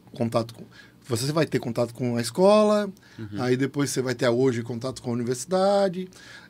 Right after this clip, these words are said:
Speaker 1: e, e isso é oferecido pra você todos os dias, né?
Speaker 2: Sim.
Speaker 1: E como, como você faz,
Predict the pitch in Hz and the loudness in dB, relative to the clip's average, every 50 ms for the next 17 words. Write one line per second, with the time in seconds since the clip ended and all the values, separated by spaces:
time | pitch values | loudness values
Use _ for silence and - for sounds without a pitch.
0 | _ 147 139 147 147 135 139 - - 147 139 135 143 - - - 147 135 135 147 | _ -2 0 2 2 2 0 0 -2 -2 0 0 0 -2 -2 0 0 2 2 2
1 | 147 - 160 139 143 143 - 151 143 143 156 151 147 143 143 - - 151 - 180 | 0 -2 -2 -2 -2 -4 -4 -6 -6 -6 -6 -6 -6 -6 -6 -6 -6 -6 -6 -6
2 | 180 175 190 185 165 135 113 113 113 107 104 98 92 113 117 123 156 - - - | -8 -6 -6 -6 -6 -4 -4 -2 0 0 0 -2 -4 -6 -8 -8 -8 -8 -8 -8
3 | 117 101 95 98 - - - - - 175 165 - 190 185 180 175 165 170 180 - | -6 -6 -8 -8 -12 -18 -20 -14 -10 -10 -2 2 4 4 6 6 4 2 0 -4
4 | - - - - - - 156 160 160 147 151 151 - 165 143 - - 120 113 110 | -10 -20 -20 -6 -2 2 2 2 2 2 0 -2 -2 -2 -4 0 2 4 4 4
5 | 110 117 117 - - | 4 0 -2 -6 -12